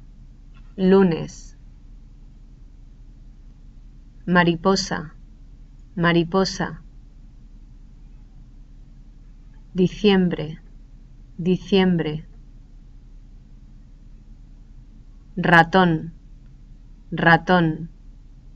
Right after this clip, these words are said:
Miércoles, miércoles. Sapo, sapo.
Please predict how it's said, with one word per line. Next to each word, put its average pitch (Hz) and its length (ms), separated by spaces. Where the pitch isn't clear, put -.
Miércoles, 196 1000
miércoles. 180 920
Sapo, - 720
sapo. 175 720